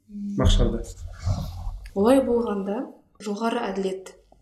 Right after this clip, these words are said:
Speaker 1: әділеттікті жоғары ұста.
Speaker 2: Мгм.
Speaker 1: Е, олай болғанда жоғары әділет болуға, кімде кімнің әділеті жоқ болса,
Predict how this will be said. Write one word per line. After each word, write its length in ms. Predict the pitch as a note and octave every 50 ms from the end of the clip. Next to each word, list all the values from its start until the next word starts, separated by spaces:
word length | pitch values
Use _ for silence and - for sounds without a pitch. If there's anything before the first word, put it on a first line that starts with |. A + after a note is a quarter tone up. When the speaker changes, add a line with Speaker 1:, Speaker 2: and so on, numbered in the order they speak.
| _ _ -
Speaker 1:
әділеттікті 640 | - G3+ G3 G#3 A3 G#3+ G#3+ - - - - - A3+
жоғары 500 | A3 - G#3 G3+ G#3 G3+ G3 G3 G3+ G3 G3 - - _ _
ұста. 760 | - - - - - - - _ _ - - - - G#3+ - - -
Speaker 2:
Мгм. 280 | - C3+ A#2 A#2+ A#2+ B2 -
Speaker 1:
Е, 100 | - F#3+
олай 260 | F3+ F#3+ A3+ C4 C#4
болғанда 400 | C4 A#3+ A3+ A3 G#3+ G#3+ G#3+ G#3
жоғары 360 | G3 G3 G#3 G#3 G3+ G3+ G3+ F#3
әділет 400 | F3+ - G3+ G3+ A#3 - - -
болуға, 380 | A3+ G#3+ G#3 G#3 G#3 G3 G3 G3 - - - - _ _ _
кімде 340 | - - A3+ B3+ B3 A#3+ A#3 A#3
кімнің 380 | A3+ A3 A3 A3 A3+ A3+ A#3 -
әділеті 440 | G#3 G3+ G3+ G#3 G#3+ G#3 G#3+ G#3+ G#3
жоқ 360 | G3 - - G#3+ A#3 A#3 - - - - - _ _ _ _ _ _
болса, 640 | - G3+ G3+ G3+ G3 - - - A#3 B3+ C#4+ C#4